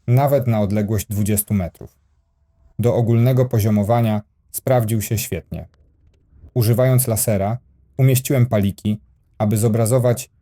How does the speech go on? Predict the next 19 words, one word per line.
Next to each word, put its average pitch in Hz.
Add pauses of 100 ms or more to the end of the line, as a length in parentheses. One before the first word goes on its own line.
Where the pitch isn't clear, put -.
(180)
wysokie 127
i 113
niskie 120
punkty 117 (240)
na 110
mojej 101
działce. 85 (960)
Promień 131
trzysta 147
sześćdziesiąt 113
stopni 107 (380)
umożliwił 123
łatwą 123
regulację 110
wszystkiego 107 (360)
z 107
jednej 117
centralnej 101
pozycji. 85